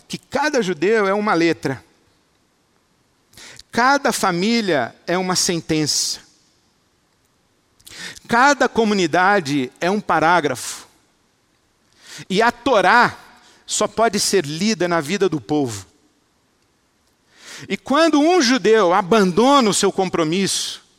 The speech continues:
uma letra da Torá cai. Quando uma família abandona o seu compromisso, uma sentença da Torá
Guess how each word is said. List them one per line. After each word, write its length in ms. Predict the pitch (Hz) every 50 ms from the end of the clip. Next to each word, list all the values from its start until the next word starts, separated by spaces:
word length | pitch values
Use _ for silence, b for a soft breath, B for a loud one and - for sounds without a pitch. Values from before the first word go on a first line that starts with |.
| _ _ _ _ _ b b b b b b b b b b b b _
uma 300 | - 220 247 254 247 208
letra 420 | 190 185 202 220 214 - 208 185
da 140 | 170 151 185
Torá 640 | 185 - - 165 147 143 156 170 175 156 127 107 113 - _ _ _ _
cai. 320 | - 180 156 151 143 127 - - _ _ _ _ _ _ _ _ _ _ _ _ _ _ _ _ _ _ _ _ _ _ _ _ _ B B B B B B
Quando 240 | - 233 262 262
uma 220 | 294 294 294 277 247
família 580 | - - 240 220 196 214 262 294 294 262 254
abandona 480 | 226 180 180 180 175 170 180 190 196 185
o 40 | 160
seu 180 | - 180 165
compromisso, 800 | - - 170 165 - 156 143 139 147 170 190 175 - - - - _ -
uma 320 | 185 202 214 214 208 196
sentença 840 | - - - 202 185 165 - - - 185 190 196 165 - - 147
da 140 | 139 135 139
Torá 500 | 139 - - 131 127 127 143 151 147 120